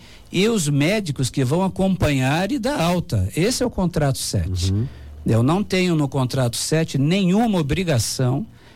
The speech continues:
Speaker 1: de atender o politraumatizado, né, que é a pessoa que tem um acidente de moto ou mesmo acidente de carro.
Speaker 2: Uhum.
Speaker 1: Essa obrigação é de quem tá na porta da upa, que hoje é o Hospital de Barretos.
Speaker 2: Isso, exato.
Speaker 1: Então, a, o, agora a Santa Casa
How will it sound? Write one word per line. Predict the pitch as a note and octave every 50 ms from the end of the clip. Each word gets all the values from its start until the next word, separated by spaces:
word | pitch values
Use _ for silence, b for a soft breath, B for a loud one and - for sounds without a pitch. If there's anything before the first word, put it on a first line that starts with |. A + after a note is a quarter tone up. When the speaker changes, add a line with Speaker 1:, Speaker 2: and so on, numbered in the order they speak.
| B B B
Speaker 1:
de | A#2+ A#2+ C#3
atender | C#3+ C3+ - D#3 D3 C#3 B2+ A#2 A#2+ B2+ C3 D3 E3+ G3 G3+ B B B B B B B B
o | C3 B2
politraumatizado, | - - D3+ E3 F3 E3+ F3 - - D3+ D3 C#3+ C#3+ C#3+ C#3 B2+ - B2 A2+ G#2 A2+ A2+ B2 C#3 E3+ F#3+ G#3 F#3 C3
né, | B2+ D3+ F3+ G3
que | F#3 -
é | B2 A2 G2+
a | G#2+
pessoa | - - A2 - - B2 A2+
que | -
tem | - B2 A2+
um |
acidente | A2 - - A#2 A2+ A2+ A#2 A2 B2+
de | A2 G#2
moto | G2+ G2 G#2 B2 D#3 D#3+ D#3 B2 -
ou | A#2+
mesmo | A2+ A#2 B2+ A#2+ A#2+
acidente | A#2+ - - A#2+ A#2+ A#2+ A2+ - A#2
de | G2+ G2
carro. | - - D3+ D#3+ E3+ F3+ G#2+ F#2+ F#2+
Speaker 2:
Uhum. | G2 F#2+ G#2 C3+ D#3 B B B B B - -
Speaker 1:
Essa | - A#2+ C3 C#3+ C3+ - E3
obrigação | E3 C#3 B2 C3+ F#3+ F#3+ F3 E3 C#3+ A#2+ - - D3+ D#3 E3+
é | F#3
de | F#3 A3+
quem | A3 - C4 C#4+
tá | C#4 - - -
na | D4+ D4+
porta | D4 - - F3 G3+ A3 - D#4+
da | A#3+ C4+ D4
upa, | D#3+ D3+ F#3 G#3+ - - -
que | - - A3
hoje | F3 D3 D3 D#3 E3+ G3 G#3 A3+ B3 A#3
é | G#3+ G#3
o |
Hospital | G#3 G#3 - - - G#3 - - D3+ C#3+ C#3+ D3+ D#3+ F3 F3+ F3+
de | F3 F#3
Barretos. | F3 C4+ G3+ F#3 E3 D#3+ - - - G2+ F#2+ E2+
Speaker 2:
Isso, | D2+ D2 - - - - - D#3+ -
exato. | A2 A2 F#2+ F#2 E2+ D#2 D#2+ - -
Speaker 1:
Então, | C3+ B2+ A#2+ - - C3 B2+ C3+ D3 D#3+
a, | E3+ E3+ D#3+ C#3+ B2+ B2
o, | A#2+ A#2+ B2
agora | B2+ B2 A#2+ C3+ C3 B2
a | B2
Santa | - - D#3+ G#3 G3 - G#3 F#3+
Casa | - - C#3 C#3 D#3 F3 F3+ A3 A3+ B3